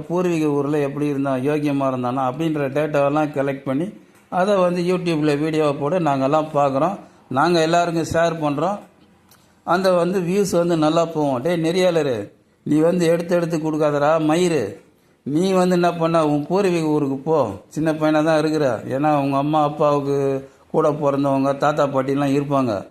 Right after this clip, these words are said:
நீ வந்து அவங்க கிட்டலாம் கேளு, எங்க ஆத்தா வந்து எப்படி, எங்க அப்பனை கல்யாணம் பண்றதுக்கு முன்னாடி எப்படி இருந்தா, கேரக்டர் வந்து ஒழுக்கமா இருந்தா, ஒழுக்கமா இருந்ததா அப்படின்ற டேட்டாவெல்லாம் கலெக்ட் பண்ணி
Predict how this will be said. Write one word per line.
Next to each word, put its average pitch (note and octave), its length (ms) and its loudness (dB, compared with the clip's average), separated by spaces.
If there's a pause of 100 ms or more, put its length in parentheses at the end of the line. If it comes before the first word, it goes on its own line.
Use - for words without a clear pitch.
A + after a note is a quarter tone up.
(480)
நீ D#3 140 2 (120)
வந்து E3+ 200 2
அவங்க D3+ 200 2
கிட்டலாம் D#3+ 420 0
கேளு, D#3 260 0 (600)
எங்க B2+ 200 -4
ஆத்தா E3 280 2 (140)
வந்து D3 160 -2 (100)
எப்படி, D3+ 260 -4 (600)
எங்க A#2+ 240 -4
அப்பனை E3 360 0
கல்யாணம் D3+ 340 2
பண்றதுக்கு C3+ 300 0
முன்னாடி C#3+ 280 0
எப்படி D3 260 -2
இருந்தா, C#3 300 2 (760)
கேரக்டர் D3+ 500 0
வந்து C#3+ 160 0 (100)
ஒழுக்கமா D3 440 0
இருந்தா, B2+ 240 0 (280)
ஒழுக்கமா D3+ 460 0
இருந்ததா C#3 380 0 (520)
அப்படின்ற E3+ 440 2 (120)
டேட்டாவெல்லாம் D#3+ 580 2
கலெக்ட் D3+ 280 -2
பண்ணி C#3+ 160 -2